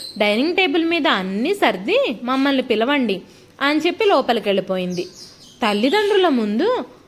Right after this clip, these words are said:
అత్తామామల్ని పని మనుషులుగా చూస్తూ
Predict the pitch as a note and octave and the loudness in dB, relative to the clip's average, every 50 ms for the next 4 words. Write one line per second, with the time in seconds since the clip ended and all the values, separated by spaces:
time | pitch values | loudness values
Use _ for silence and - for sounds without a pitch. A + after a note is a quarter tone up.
0 | _ _ _ _ _ _ - G#3 A3 G#3 G#3 - - D4+ F4+ G#4 A4 A4 G#4 G4 | _ _ _ _ _ _ -4 -2 -2 -2 -2 0 0 2 2 2 2 2 0 2
1 | F#4 F4+ F4+ F4 F4 F4 - A3+ G3 F#3+ G3+ A#3 C4+ D4+ D#4+ D#4 F4 E4 E4+ D#4 | 2 2 2 2 0 0 0 -2 -2 0 0 2 2 0 0 2 2 2 2 2
2 | D#4+ D#4 D#4 D#4 C4+ A#3+ B3 B3 - - G#4+ B4+ C5+ A4 | 2 2 0 0 0 -2 -2 -2 -2 0 2 2 2 0